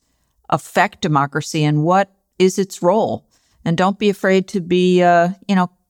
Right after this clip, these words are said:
kind of, uh, professorial here, because, you know, we want that from you.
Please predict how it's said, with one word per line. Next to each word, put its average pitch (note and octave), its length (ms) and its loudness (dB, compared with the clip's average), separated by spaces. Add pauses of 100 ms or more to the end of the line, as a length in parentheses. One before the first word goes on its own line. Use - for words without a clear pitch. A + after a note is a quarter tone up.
(140)
kind F3+ 240 -2
of, F3+ 260 -4
uh, F3+ 120 0
professorial F3+ 960 -2
here, C3 220 0
because, C#3+ 460 -8
you E3 100 -6
know, D#3 120 0
we D#3 160 0
want E3+ 240 0
that D3+ 160 -4
from B2+ 180 -4
you. A#2 180 -6